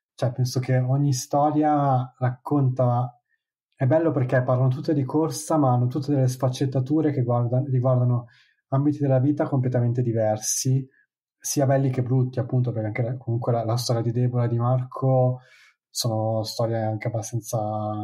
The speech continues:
diciamo, pesanti da un certo punto di vista, però anche che il fatto che riescano a rimettersi in gioco, ripartire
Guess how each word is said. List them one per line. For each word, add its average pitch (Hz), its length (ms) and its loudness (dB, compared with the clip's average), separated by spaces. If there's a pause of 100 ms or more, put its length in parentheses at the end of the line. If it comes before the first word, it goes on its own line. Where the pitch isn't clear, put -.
(360)
diciamo, 120 720 -6 (220)
pesanti 123 640 -2
da 117 100 4
un 117 140 -2 (100)
certo 127 240 -2
punto 123 240 -2
di 123 100 2
vista, 117 460 -4 (480)
però 165 140 0
anche 151 160 0
che 143 100 0
il 131 100 2
fatto 156 300 -2
che 139 80 -2
riescano 131 480 2
a 127 260 2
rimettersi 143 600 0
in 143 80 4
gioco, 120 500 0
ripartire 123 960 0